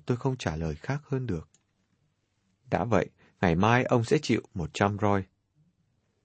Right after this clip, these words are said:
"Thưa, dù đánh ba trăm roi tôi cũng chịu, chỉ xin một điều là đừng hỏi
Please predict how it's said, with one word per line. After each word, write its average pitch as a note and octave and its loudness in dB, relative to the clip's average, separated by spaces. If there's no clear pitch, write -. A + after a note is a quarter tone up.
"Thưa, A#2 2
dù G#2+ 4
đánh G#2+ 2
ba D3 6
trăm C#3+ 2
roi C3+ 4
tôi C3 2
cũng C#3 -2
chịu, - 0
chỉ F2+ 2
xin D3 0
một G2 -4
điều F2+ 0
là F#2+ 6
đừng F#2+ 6
hỏi E2 -2